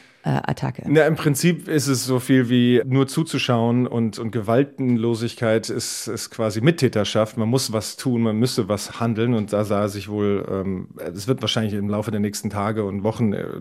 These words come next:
Speaker 2: Teil der Ermittlung jetzt sein, was genau die Motivation war, aber es zeigt halt, dass die Bereitschaft zu Gewalt, politischer Gewalt, äh, das ist ein wachsendes Problem in den U S A,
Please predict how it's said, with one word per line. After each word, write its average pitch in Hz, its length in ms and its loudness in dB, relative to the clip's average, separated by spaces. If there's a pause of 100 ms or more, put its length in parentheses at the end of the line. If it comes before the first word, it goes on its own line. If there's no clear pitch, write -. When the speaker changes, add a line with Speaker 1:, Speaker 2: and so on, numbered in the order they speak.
Speaker 2:
Teil 110 260 -2
der 104 180 0
Ermittlung 147 380 4
jetzt 110 140 2
sein, 107 220 2
was 107 160 0
genau 117 220 2
die 135 80 4
Motivation 113 640 2
war, 107 220 4
aber 110 260 4 (520)
es - 240 6
zeigt 170 340 6
halt, 170 300 8
dass - 460 4 (320)
die 143 280 -6
Bereitschaft 170 680 4
zu 139 540 2 (140)
Gewalt, 120 680 2
politischer 143 520 2
Gewalt, 85 580 -6
äh, 98 100 -6
das 107 160 -4
ist - 160 -6
ein 113 100 -2
wachsendes 117 360 -2
Problem 104 420 -4
in 98 60 -4
den 95 180 -4
U 98 120 -4
S 95 140 -4
A, 104 340 -2